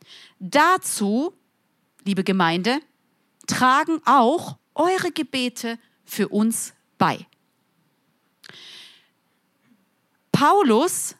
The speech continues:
stellt eine Verbindung zwischen seiner Befreiung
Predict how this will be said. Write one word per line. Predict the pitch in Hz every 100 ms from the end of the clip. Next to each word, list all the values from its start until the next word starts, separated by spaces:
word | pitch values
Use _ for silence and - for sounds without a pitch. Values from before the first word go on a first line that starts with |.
| _
stellt | - - 302 381 -
eine | 285 277
Verbindung | - 262 196 262 247 170 135 160 - _ _ _ _ _ _ _
zwischen | - 311 359 381
seiner | 277 240 233
Befreiung | 208 196 - 269 349 294 208 269